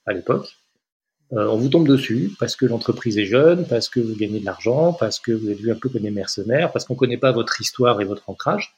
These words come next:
Donc j'avais dit, bah, on va travailler sur, euh, sur cette question et on va essayer de réfléchir au sujet de société sur lequel on peut faire quelque chose.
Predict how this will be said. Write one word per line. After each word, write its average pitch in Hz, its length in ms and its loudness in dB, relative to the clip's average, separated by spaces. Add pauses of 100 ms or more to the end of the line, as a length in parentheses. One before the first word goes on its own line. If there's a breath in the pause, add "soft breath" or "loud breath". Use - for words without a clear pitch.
(480 soft breath)
Donc 110 80 -6
j'avais 101 180 0
dit, 143 120 -4
bah, 165 100 -2
on 117 40 0
va 113 100 -2
travailler 117 380 -2
sur, 127 340 -6
euh, 107 180 -6
sur - 140 -10
cette 127 160 -4
question 170 500 2
et 123 80 2
on 117 60 0
va 117 60 4
essayer 127 200 0
de 120 60 2
réfléchir 123 460 0
au 117 80 -2
sujet 139 520 2
de 120 120 -2
société 117 500 -6
sur 131 160 -4
lequel 117 260 -2
on 101 80 -2
peut 147 140 -2
faire 156 180 -4
quelque 135 220 -4
chose. 101 200 -6